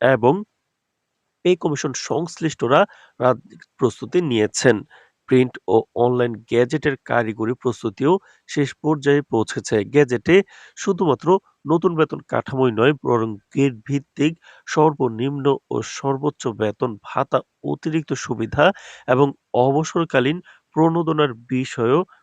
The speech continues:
বিস্তারিতভাবে উল্লেখ থাকবে। নিরীক্ষা ও পর্যালোচনা সূত্র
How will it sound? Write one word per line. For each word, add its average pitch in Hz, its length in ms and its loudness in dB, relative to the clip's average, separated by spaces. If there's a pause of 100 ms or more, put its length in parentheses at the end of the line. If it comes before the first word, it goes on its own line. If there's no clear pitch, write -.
(120)
বিস্তারিতভাবে 117 680 -2 (220)
উল্লেখ 120 420 -2
থাকবে। 107 380 0 (360)
নিরীক্ষা 165 480 2 (160)
ও 127 60 2 (180)
পর্যালোচনা 135 640 0 (360)
সূত্র 135 340 -4